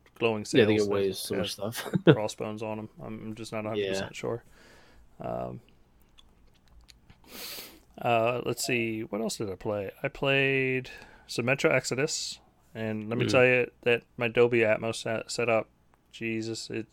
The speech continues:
Speaker 1: that, that game is amazing with the sound system. Like, that, it's just so good. So good.
Speaker 2: Nice.
Speaker 1: Uh, and then, uh,
Speaker 2: Oh, so,
Speaker 1: I,
Speaker 2: uh,
Speaker 1: oh,
Speaker 2: so that does support Atmos? That's one of the few games that does?
Speaker 1: Yes,
Speaker 2: That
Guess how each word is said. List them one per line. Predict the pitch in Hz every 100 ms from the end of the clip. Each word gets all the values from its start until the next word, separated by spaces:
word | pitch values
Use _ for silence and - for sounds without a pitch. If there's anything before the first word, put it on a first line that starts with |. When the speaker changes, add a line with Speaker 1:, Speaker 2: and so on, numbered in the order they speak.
| -
Speaker 1:
that, | 120 120 -
that | 120 120
game | 113 110
is | 104
amazing | 101 101 98 98 107 101 - -
with | 117
the | -
sound | - 110 107 107
system. | - 107 110 110 _ - - - - _ _ _ _ -
Like, | 107 107
that, | - 117 -
it's | 117
just | - 117 - _ -
so | - 127 120
good. | 110 107 104 - _ _ _ _ _ -
So | - 190 208
good. | 214 202 - -
Speaker 2:
Nice. | - - _ _ - -
Speaker 1:
Uh, | 113 117 113 110
and | 117 135
then, | 151 156
uh, | 151
Speaker 2:
Oh, | 151 139
so, | 131 120 -
Speaker 1:
I, | 135
Speaker 2:
uh, | 131 - _ -
Speaker 1:
oh, | 131 107
Speaker 2:
so | -
that | 123 123
does | 131
support | - - 127 127 135 110
Atmos? | 120 139 156 -
That's | 101
one | 113
of | 107
the | 98
few | 107
games | 104 101 101
that | 123
does? | 127 - 127
Speaker 1:
Yes, |
Speaker 2:
That | 117